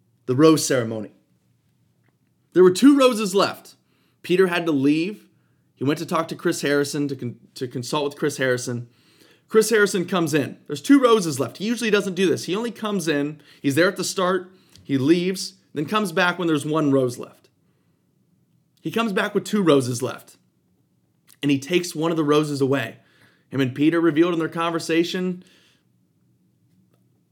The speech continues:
"I only need one rose. There's only one more girl I wanna keep around." And the final rose went to McKenna. I was so happy. We have to keep McKenna, the lovely fashion blogger from British Columbia.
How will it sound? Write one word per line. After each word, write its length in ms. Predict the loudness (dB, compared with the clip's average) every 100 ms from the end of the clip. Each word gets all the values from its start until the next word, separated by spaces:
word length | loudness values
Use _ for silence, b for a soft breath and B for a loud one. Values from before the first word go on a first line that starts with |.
| _ _
"I 100 | -6
only 160 | -2 0
need 160 | 0
one 180 | 0 2
rose. 260 | 2 0 -2
There's 100 | -4
only 120 | -2
one 180 | -2 -2
more 140 | -2
girl 180 | -2 -2
I 20 |
wanna 120 | -2
keep 240 | -4 -4 -2
around." 320 | -2 -4 -8
And 120 | -6
the 40 | -6
final 360 | 0 2 4
rose 580 | 6 8 6 2 -4 -12 -18 _ _ _ _ _ _ _ _ _ 0
went 240 | 0 2
to 100 | 0
McKenna. 640 | 2 0 2 2 2 -2 -8 b b b b _ _ _ _ _ _ _ _ -2
I 120 | 2
was 200 | 2 2
so 240 | 2 4
happy. 680 | 4 4 2 4 2 2 -6 _ _ _ _ _ _
We 120 | 0 2
have 80 |
to 80 | 2
keep 160 | -6 -10
McKenna, 500 | -8 -6 -2 -2 -2
the 120 | -2
lovely 400 | 2 2 2 0
fashion 400 | 0 -2 -4 -4
blogger 360 | -2 0 0 -2
from 140 | -2
British 280 | -2 -2 -6
Columbia. 560 | -8 -6 -2 -2 -2